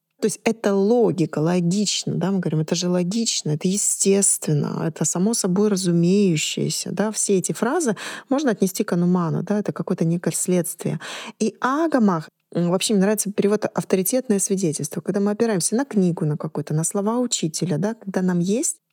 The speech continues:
на что сослаться или на кого сослаться, на что-то уважительное или кого-то уважительного. Итак, первая глава, восьмая сутра. «Випарьяя Митхья Джняна Мата Друпа Пратиштхам».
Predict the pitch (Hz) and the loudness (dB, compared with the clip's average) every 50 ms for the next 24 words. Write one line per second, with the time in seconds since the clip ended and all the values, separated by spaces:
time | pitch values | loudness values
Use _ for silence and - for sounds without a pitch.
0 | _ _ - 160 165 170 170 - - - - 226 233 233 - - 185 - - 202 | _ _ 0 0 2 2 0 0 -2 0 2 2 2 0 0 -2 0 0 0 0
1 | 196 202 196 196 - - 170 156 156 156 156 156 - 165 147 147 156 175 202 214 | 0 0 0 -2 -2 -2 0 2 2 2 2 0 0 -2 -2 0 2 2 2 0
2 | - - 170 - - 165 156 151 - - - - - - 156 151 156 - - - | 0 0 -2 -2 -2 -4 -6 -6 -8 -10 -10 -8 -6 -4 -2 -4 -4 -6 -8 -10
3 | - - - - - 156 151 170 160 151 156 185 226 226 - - 156 147 151 147 | -8 -8 -8 -4 -2 -2 0 0 0 0 0 0 -2 -2 0 2 2 4 4 2
4 | 156 151 - - 147 151 170 196 - - - - - - 151 147 151 147 160 185 | 2 0 -2 -2 -2 0 0 0 0 -2 -6 -4 -2 -2 0 0 0 0 0 -2
5 | 214 - - - - - 151 - - - _ _ _ _ _ _ _ - - - | -2 -2 -2 -2 -2 -2 -2 -6 -10 -20 _ _ _ _ _ _ _ -8 -4 -4
6 | 190 175 - - 202 196 180 175 175 175 185 196 196 208 208 190 165 185 202 - | -4 -2 -2 -2 -2 0 0 0 -2 0 0 -2 0 0 -2 0 0 0 -2 -2
7 | - - 202 196 185 165 156 151 160 - - - 175 185 185 - - 220 220 240 | -2 0 0 0 2 2 2 2 2 0 0 0 0 -2 0 0 -2 -2 -2 -4
8 | 262 - - 180 196 208 - - 196 185 190 175 190 196 196 196 196 190 180 180 | -4 -2 0 0 0 2 0 0 0 2 2 2 2 2 2 2 2 2 2 4
9 | 170 165 175 185 190 190 185 - - - - 170 165 160 160 - - - 170 165 | 4 4 4 4 4 2 -2 -6 -8 -4 -2 -2 0 0 -2 -4 -2 0 0 0
10 | 180 185 190 185 175 165 165 160 160 165 165 170 170 165 160 156 147 147 - _ | 2 0 0 0 0 0 0 0 0 0 0 0 -2 -2 -2 -2 -4 -6 -6 _
11 | - 160 151 151 151 147 - - 180 185 185 180 170 156 - - 160 147 147 - | -4 -2 0 2 0 0 0 2 2 2 2 2 0 0 -2 -4 -4 -4 -4 -2
12 | 160 156 156 151 - - 139 - - - - - - 147 135 131 135 170 233 311 | -4 -2 -2 -4 -4 -4 -6 -6 -6 -8 -8 -8 -6 -6 -4 0 0 0 0 0